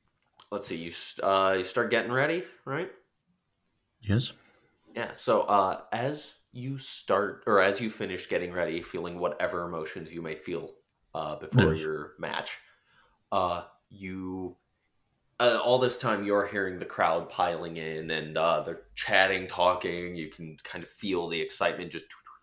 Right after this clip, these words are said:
Speaker 1: you know, just, "Oh my God, I can't wait." It's just, uh, it's all meshing together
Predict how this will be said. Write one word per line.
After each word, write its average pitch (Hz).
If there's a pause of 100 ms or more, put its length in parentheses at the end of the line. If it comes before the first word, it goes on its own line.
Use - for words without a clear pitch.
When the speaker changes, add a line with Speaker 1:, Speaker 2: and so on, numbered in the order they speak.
(280)
Speaker 1:
you 82
know, 80 (320)
just, -
"Oh -
my 143
God, 135
I 131
can't 139
wait." 143
It's 131
just, -
uh, - (500)
it's 113
all 98
meshing 95
together 76